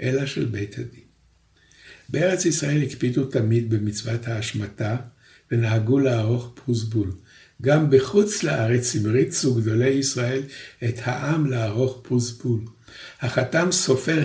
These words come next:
הט-, הטיל קנס סמלי על מי שלא כתב פרוסבול כדת, ומנע ממנו עלייה לתורה בפרשת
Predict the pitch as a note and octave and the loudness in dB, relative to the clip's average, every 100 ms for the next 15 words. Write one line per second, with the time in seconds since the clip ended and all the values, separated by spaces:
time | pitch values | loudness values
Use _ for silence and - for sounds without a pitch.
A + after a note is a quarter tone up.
0 | - A#2+ B2 - - A#2 - D#3+ D#3 - | -2 -6 -8 -12 -6 -4 2 2 2 -2
1 | A#2+ C#3+ D#3 - - - - - C3+ B2 | -2 0 0 -4 -8 -10 -4 2 6 8
2 | A#2+ D#3 E3+ D#3 - - A#2+ A#2+ C#3+ D#3 | 10 10 8 4 -2 -6 2 4 6 4
3 | - B2+ C#3 C3 - C3 C3 - A#2+ A2 | 4 4 4 2 0 0 0 2 2 2
4 | G#2+ A#2+ C3 - A2 G#2+ G#2 G#2+ - - | 4 4 4 -2 -8 -8 -4 -4 -4 -6
5 | - _ - - - - - D3+ B2+ C3+ | -18 _ -20 -20 -20 0 8 8 8 6
6 | E3 A3+ A#3 C4+ E3+ D#3 D3+ D3+ C#3 B2+ | 6 6 8 8 8 6 6 6 4 4
7 | C#3 F3+ G3+ E3 - C#3+ E3 A3 F#3+ D#3 | 4 6 4 2 2 0 4 2 2 -2
8 | D3 B2+ B2 - D#3 | -2 -2 -2 -2 -2